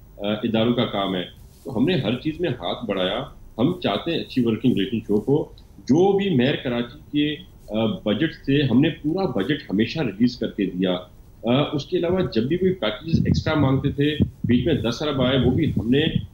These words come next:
मेयर कराची को, district, अ, गवर्नमेंट को लेके दिए। तो हम तो हर तरफ से काम कर रहे हैं। जो जो उनके इदारों में जो जो उनको लोग चाहिए थे,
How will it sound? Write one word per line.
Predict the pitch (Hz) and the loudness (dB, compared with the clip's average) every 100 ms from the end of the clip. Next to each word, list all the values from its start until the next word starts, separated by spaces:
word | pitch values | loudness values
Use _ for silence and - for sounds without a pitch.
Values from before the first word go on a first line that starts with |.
| - | -2
मेयर | 107 104 113 135 | 0 2 2 0
कराची | 117 113 - 123 | 0 -6 -4 -4
को, | 127 123 110 | 0 0 0
district, | 98 - 131 - 98 | -2 -6 -6 -6 -4
अ, | |
गवर्नमेंट | 101 95 95 101 120 127 | -4 -2 0 2 4 4
को | 127 123 131 95 90 | 2 2 2 0 -2
लेके | 95 104 | -2 -2
दिए। | 92 95 87 - - - | -4 -4 -6 -8 -16 -8
तो | 151 | -2
हम | 269 - | 0 2
तो | 175 120 | 0 0
हर | 135 | -2
तरफ | 160 - 135 143 | -2 -6 -2 -2
से | - 165 160 | -2 -4 -4
काम | - 135 | -2 -2
कर | 143 135 | 0 0
रहे | 139 | 2
हैं। | 139 135 - - - | 0 -4 -16 -6 2
जो | 139 | 2
जो | 156 170 | 4 2
उनके | - 139 135 156 113 | 4 2 2 0 0
इदारों | 104 117 143 | 0 2 2
में | 151 | 2
जो | 120 120 | 2 4
जो | 139 | 4
उनको | 139 143 | 4 2
लोग | 98 98 113 139 - | 0 0 0 0 0
चाहिए | 127 127 127 | 2 2 2
थे, | 127 123 | 2 2